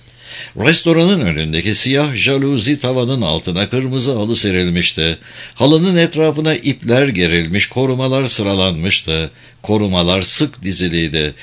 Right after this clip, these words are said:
Gri takımlar giymiş ve kulaklık takmışlardı. Hepsi de silahlıydı.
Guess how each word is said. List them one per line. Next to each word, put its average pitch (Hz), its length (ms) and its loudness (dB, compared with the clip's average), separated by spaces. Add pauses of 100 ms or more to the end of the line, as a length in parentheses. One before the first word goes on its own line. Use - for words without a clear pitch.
(220)
Gri 147 280 4
takımlar 139 560 -2
giymiş 87 500 -2
ve 107 100 -2
kulaklık 127 540 -2
takmışlardı. 95 760 -2
Hepsi 139 300 -2
de 123 100 0
silahlıydı. 90 840 0